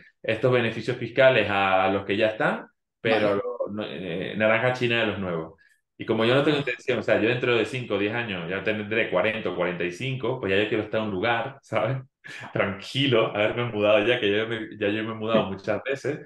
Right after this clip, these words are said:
Speaker 2: Vale.
Speaker 1: Y yo creo que, además que yo he vivido en Panamá un par de años y en Panamá se vive muy bien,
Speaker 2: Pa-,
Speaker 1: ¿sabes?
Speaker 2: Panamá es un paraíso fiscal, ¿no? ¿O no?
Speaker 1: No, es que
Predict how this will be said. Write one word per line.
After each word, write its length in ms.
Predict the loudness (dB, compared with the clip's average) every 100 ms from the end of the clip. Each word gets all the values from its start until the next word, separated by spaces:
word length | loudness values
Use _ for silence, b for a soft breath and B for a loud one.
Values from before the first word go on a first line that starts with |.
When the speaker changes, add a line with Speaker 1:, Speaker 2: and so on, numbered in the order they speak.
| b b b _
Speaker 2:
Vale. 100 | 0
Speaker 1:
Y 260 | 2 2 0
yo 80 | -2
creo 140 | -2 -2
que, 240 | 0 0 2
además 280 | 0 0 0
que 100 | 2
yo 100 | 2
he 20 |
vivido 320 | 0 -2 -4
en 80 | -2
Panamá 300 | -2 -2 -4
un 60 | -2
par 160 | -2
de 120 | 0 -2
años 220 | -4 -6
y 40 |
en 100 | -6
Panamá 260 | -4 -4 -6
se 120 | -2
vive 240 | -2 -2
muy 400 | -4 -6 -6 -6
bien, 360 | -6 -8 -10 -16 _ _
Speaker 2:
Pa-, 120 | -8 -4
Speaker 1:
¿sabes? 80 |
Speaker 2:
Panamá 320 | -2 -2 -2 -4
es 80 |
un 100 | -2
paraíso 300 | -2 -2 -4
fiscal, 360 | -6 -8 -6 -6
¿no? 240 | -8 -12 _
¿O 320 | -10 -8 -6
no? 300 | -8 -10 -14 _ _ _ _ -6
Speaker 1:
No, 600 | 0 4 4 4 0 -2
es 100 | -2
que 280 | 0 0 -2